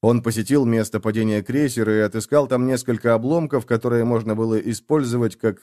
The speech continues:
кирку и лопату. Идея его заключалась в том, чтобы возвести стены, огородив тем самым двор, оставив небольшие ворота, что позволит контролировать подход к жилищу в ночное время.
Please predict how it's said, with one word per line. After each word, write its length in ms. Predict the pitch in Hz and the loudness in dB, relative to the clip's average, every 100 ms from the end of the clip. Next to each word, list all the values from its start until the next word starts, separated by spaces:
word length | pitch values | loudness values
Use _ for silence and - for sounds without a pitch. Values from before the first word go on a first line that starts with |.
| _ | _
кирку 500 | 123 120 - 127 120 | 0 0 0 0 2
и 60 | |
лопату. 580 | 117 123 123 107 78 - _ _ _ _ _ | 2 0 0 -2 -2 -8 _ _ _ _ _
Идея 440 | 135 135 175 190 | 2 6 4 4
его 180 | 190 185 | 2 2
заключалась 680 | 180 180 170 170 175 175 156 | 0 0 0 2 2 2 -2
в 100 | - | -2
том, 200 | 175 170 | 0 0
чтобы 280 | 175 160 156 | 0 0 2
возвести 520 | 147 139 131 135 135 | 2 0 -2 -2 -2
стены, 600 | 127 143 147 110 85 82 | 0 2 2 2 -4 -8
огородив 600 | 104 101 98 101 104 110 | -4 -2 2 2 2 -2
тем 200 | - 113 | 0 -2
самым 420 | 107 110 107 104 107 | 0 -2 0 -2 -2
двор, 360 | 120 131 98 - _ - | 0 0 -2 -6 _ -4
оставив 540 | 151 147 175 120 95 | -2 0 -2 0 -2
небольшие 520 | 107 104 104 - 110 | -2 0 -2 0 0
ворота, 460 | 104 110 147 127 90 | 2 2 2 -2 -6
что 180 | - 98 | -8 -6
позволит 500 | 104 95 117 113 101 | -4 -2 0 -2 -2
контролировать 760 | 110 98 101 110 110 104 95 | -2 -2 -2 -2 -2 -2 -4
подход 400 | - 104 - 104 | -6 -4 -4 -4
к 60 | 98 | -4
жилищу 540 | 101 104 120 110 110 | -4 -2 -2 -2 -4
в 60 | 101 | -6
ночное 460 | 104 92 104 98 104 | -6 -6 -6 -6 -4
время. 420 | 117 92 95 | -4 -6 -10